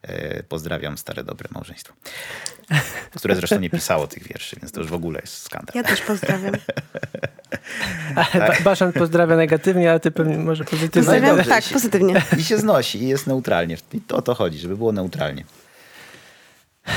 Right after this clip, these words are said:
Speaker 3: Ale jak jest neutralnie, to nie ma kontrowersji.
Speaker 1: No i taki jest ten podcast właśnie.
Speaker 2: No to teraz ty musisz zadecydować, czy to było pozytywne.
Speaker 3: <laughs>
Speaker 2: Jak ty pozdrowisz?
Speaker 3: Eee, <laughs> ja po prostu pozdrawiam, bo jestem miły. Eee, tak,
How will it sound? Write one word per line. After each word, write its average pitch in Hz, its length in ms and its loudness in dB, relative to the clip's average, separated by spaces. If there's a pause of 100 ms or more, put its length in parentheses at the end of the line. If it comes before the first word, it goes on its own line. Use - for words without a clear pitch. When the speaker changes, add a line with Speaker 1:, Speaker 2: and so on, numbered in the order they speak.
(160)
Speaker 3:
Ale 175 120 4
jak 175 120 4
jest 190 140 6
neutralnie, 190 480 6
to 185 80 4
nie 185 120 6
ma 185 100 6
kontrowersji. 170 680 2 (540)
Speaker 1:
No 98 160 0
i 120 80 2
taki 120 300 2
jest 110 120 0
ten 135 80 -2
podcast 90 380 -2
właśnie. - 160 0
Speaker 2:
No 254 60 4
to 262 120 4
teraz 269 300 4
ty 277 80 2
musisz 247 180 0
zadecydować, 233 580 2
czy - 60 -10
to 233 120 2
było 226 160 4
pozytywne. 247 600 4 (380)
Speaker 3:
<laughs> 523 320 2
Speaker 2:
Jak 311 180 6
ty 359 120 4
pozdrowisz? 226 440 6
Speaker 3:
Eee, 196 580 8 (500)
<laughs> - 500 -12
ja 285 160 4
po 359 120 2
prostu 311 360 0
pozdrawiam, 190 560 4
bo 202 80 2
jestem 196 500 2
miły. 170 420 4 (420)
Eee, 180 100 4 (480)
tak, 143 360 0